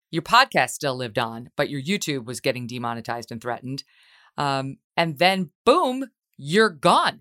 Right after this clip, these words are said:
It's the YouTube channel's gone. And I, was that because of the follow-up ep-, episode? Rather than cower in your corner, you <laughs> came out with another, with another show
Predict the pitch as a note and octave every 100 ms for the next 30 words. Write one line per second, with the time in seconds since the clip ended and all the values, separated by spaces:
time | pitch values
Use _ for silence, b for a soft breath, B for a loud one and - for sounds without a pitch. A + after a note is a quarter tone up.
0 | _ - F#3 - D3+ G3+ F#4 F4+ G3+ E3+
1 | D3 C3+ C3+ B2+ C#3 - C3 D#3+ E3+ E3+
2 | E3+ D#3+ F3 G3 G#3+ F#3+ E3 E3 E3 -
3 | E3+ - G#3 C#3+ C#3 - B2+ B2 C3+ E3+
4 | A3+ G#3+ E3 D3 - _ - - F3 F3
5 | D#3+ D3 B2+ - F3+ E3 B2+ - _ _
6 | _ _ - E3+ D#3 E3 E3+ F#3 E3+ F3
7 | - F#3 B B - E3 D#3+ F#3 C4+ -
8 | _ _ - E3 E3 G3+ C#4 - C3 A#2+
9 | D3+